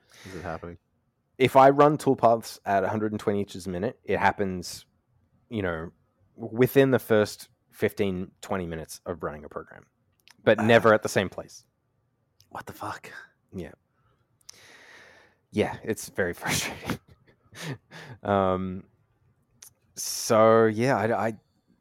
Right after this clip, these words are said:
Speaker 2: I don't know. I've been, um,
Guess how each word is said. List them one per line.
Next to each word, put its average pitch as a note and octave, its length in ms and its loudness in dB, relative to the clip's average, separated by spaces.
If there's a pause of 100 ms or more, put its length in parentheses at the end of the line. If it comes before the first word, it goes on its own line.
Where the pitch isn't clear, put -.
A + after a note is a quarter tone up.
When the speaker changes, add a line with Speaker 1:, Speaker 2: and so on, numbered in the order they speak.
(880)
Speaker 2:
I - 100 -8
don't G#2+ 140 -4
know. F#2 100 -10 (240)
I've G#2 180 2
been, A2+ 320 0
um, F#2+ 420 -2